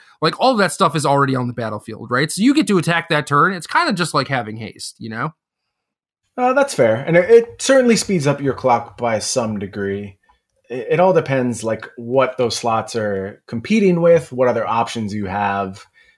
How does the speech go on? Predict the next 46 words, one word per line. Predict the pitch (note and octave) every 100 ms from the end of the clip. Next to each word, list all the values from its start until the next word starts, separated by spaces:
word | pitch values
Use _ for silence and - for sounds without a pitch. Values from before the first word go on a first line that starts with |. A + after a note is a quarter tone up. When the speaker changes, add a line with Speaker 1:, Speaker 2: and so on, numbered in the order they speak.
| _
Speaker 2:
uh, | G#2+ G2 A2+
if | C#3+
you | D#3+
have | A2+ B2 B2
to | A2+
be | A#2+
on | A2
the | G#2+
board | G2 A2 G#2+
that | G#2 G2+
early. | G2+ G2+ G#2+
So | A2+ -
there, | C#3 F3 -
there's | F#3 C#3+
going | D#3 F3+ F#3
to | E3
be | D3
a | C3+
spot | - B2 B2 -
for | A2
Hero. | G2 B2+ C3 C3 C3 - - _ _ _ -
In | F#3+ G3+
archetypes | G3 E3 D#3 D3 C3+ -
that | A#2
look | A2+ -
like | A2 G2+
this, | A#2 A2+ - - -
I | G#2+
have | G#2 F#2
been | G#2
underwhelmed, | G2+ G2 G2+ F#2+ G2 G#2 G2+
but | B2 B2+ B2+
this | D#3
is, | E3 C3 - - _ _
you | D3
know, | C3 B2
a | C#3+
different | D3+ D3 D3
list | G3 F3+ -
than | C3 A2+
the |
one | G#2+ A2
I | G2+
looked | G2 F#2+ G#2
at. | G2 G#2+
And | G#2 G#2+